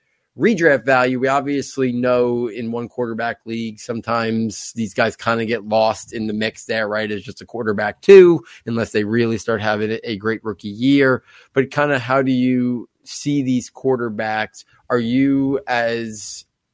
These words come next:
intrigued with them based on their dual capabilities and what you've seen in whatever you've watched so far of these guys or watched, you know, some of these guys played at major colleges, obviously not Trey Lance, but in terms of you've, you've seen them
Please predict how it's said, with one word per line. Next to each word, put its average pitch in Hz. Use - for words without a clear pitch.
intrigued 147
with 131
them 117
based 123
on 113
their 110
dual 135
capabilities 117
and 107
what 127
you've 117
seen 120
in 113
whatever 123
you've 113
watched 107
so 110
far 104
of 113
these 107
guys 104
or 104
watched, 98
you 117
know, 95
some 104
of -
these 98
guys 98
played 98
at 98
major 95
colleges, 98
obviously 92
not 90
Trey 101
Lance, 139
but 131
in 120
terms 117
of 110
you've, 117
you've 127
seen 131
them 85